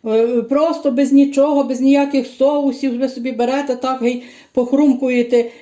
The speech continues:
любий, любий, е, такий, то, е, с-, як ще гарячий, так сир тягнеться гарно.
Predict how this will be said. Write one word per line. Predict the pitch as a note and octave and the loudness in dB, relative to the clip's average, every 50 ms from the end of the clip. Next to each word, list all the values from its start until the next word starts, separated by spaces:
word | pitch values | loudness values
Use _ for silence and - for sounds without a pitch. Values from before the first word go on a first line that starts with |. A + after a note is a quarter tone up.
| - | -10
любий, | A3 A3 B3 A#3 G3+ B3 C4 C4+ C4 A3+ A3+ | -4 -2 -2 0 2 2 2 2 2 0 0
любий, | A#3+ C4 B3+ G#3+ A3+ C4 C4 B3 A#3 A#3 A#3+ - - - | 0 -2 0 0 0 2 2 2 0 -2 -6 -12 -12 -6
е, | A3 A3 A3 A3 A3 | -4 -2 -2 -2 -2
такий, | A3 B3+ B3 A#3+ - C#4+ C#4 C4 A#3+ A#3 A#3 | -2 -2 -4 0 2 2 2 2 2 0 0
то, | A#3 C#4 C4 | 0 -2 -2
е, | B3+ A#3 - A#3+ A3 A3 A3+ A3 A3 | -2 -2 -4 -2 0 0 0 0 -2
с-, | G#3 - - - - | -4 -8 -14 -14 -8
як | B3 A3+ A#3+ A#3+ | -2 -2 -2 -2
ще | - - D4 C#4 | -2 -2 -2 -2
гарячий, | A#3+ C4 C4 B3+ C4 C#4 C#4 C#4+ D4 D4 D4 - - G#3+ - - - - - _ | 0 0 -2 0 2 2 2 2 0 -4 -4 -6 -6 -8 -8 -10 -20 -20 -14 _
так | - B3 A#3+ A#3+ | -6 -6 -6 -6
сир | - - - D4+ E4+ F4+ D4+ - | -6 -4 -2 0 0 0 -2 -2
тягнеться | - D4+ C#4 C4 A#3+ B3 B3 A#3+ A#3+ A#3+ - B3+ A#3+ A3 | 0 0 0 0 -2 -2 -2 -2 -2 -2 -2 -2 -2 -2
гарно. | G#3 A#3 A#3 A3+ A3+ G#3+ G#3+ G#3+ G#3+ | 0 -2 -2 -2 -2 -4 -4 -6 -8